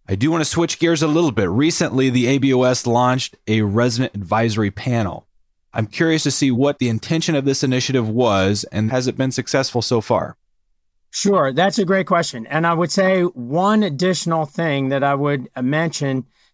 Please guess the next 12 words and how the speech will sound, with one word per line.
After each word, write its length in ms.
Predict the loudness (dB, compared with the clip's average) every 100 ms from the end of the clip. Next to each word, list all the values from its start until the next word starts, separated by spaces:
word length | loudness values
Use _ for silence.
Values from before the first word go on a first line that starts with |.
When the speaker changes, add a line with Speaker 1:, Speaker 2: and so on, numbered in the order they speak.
| -6
Speaker 2:
to 200 | -2 -2
finishing 680 | -2 -2 -2 -2 -4 -2
residents. 640 | 0 0 0 -4 -6 -8 -8
As 320 | -4 -4 -2
you 360 | 0 0 0 -6 _ _ -8
finish 400 | -2 0 0 0
your 120 | 2
residency, 720 | 2 2 0 -2 -2 -2 0
you 180 | 0 -2
take 300 | -2 -4 0
part 260 | 0 0
one, 380 | 0 0 0 -2